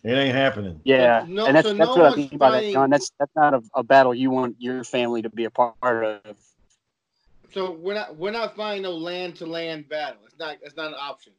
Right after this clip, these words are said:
Speaker 1: Can't.
Speaker 2: It, it would be, yeah, you know.
Speaker 3: That's not
Speaker 2: It would,
Speaker 3: happening.
Speaker 2: no,
Speaker 3: So
Speaker 2: it'll be worse
Speaker 3: you,
Speaker 2: than it.
Speaker 3: you're either doing it from the sky. You know what? So you're doing it from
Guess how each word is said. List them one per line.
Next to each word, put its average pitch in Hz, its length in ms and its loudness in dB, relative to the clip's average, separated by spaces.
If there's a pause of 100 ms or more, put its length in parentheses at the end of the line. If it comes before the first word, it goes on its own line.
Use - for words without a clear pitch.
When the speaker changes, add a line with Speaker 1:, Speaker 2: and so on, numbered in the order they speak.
(160)
Speaker 1:
Can't. 147 300 2
Speaker 2:
It, 170 80 0
it 165 60 4
would - 80 -12 (180)
be, 139 260 0
yeah, 107 340 -2 (280)
you 98 80 -20
know. 95 280 -12
Speaker 3:
That's 156 140 -12
not 180 120 -8
Speaker 2:
It - 20 -4
would, 160 60 -2
Speaker 3:
happening. 160 160 -4 (360)
Speaker 2:
no, 113 140 -2
Speaker 3:
So 180 60 2
Speaker 2:
it'll 165 160 -2
be 123 80 -12 (280)
worse 113 100 -8
Speaker 3:
you, 175 140 -6
Speaker 2:
than 185 80 -16
it. 180 60 -8
Speaker 3:
you're 185 140 2
either 180 100 -4
doing 202 180 -4
it 196 120 -6
from 190 80 -14
the 160 60 -14
sky. 220 760 -6
You 180 140 -10
know 185 80 -10
what? 160 140 -6
So 180 100 -12
you're 165 140 -10
doing 190 160 -6
it 175 120 -14
from 170 340 -10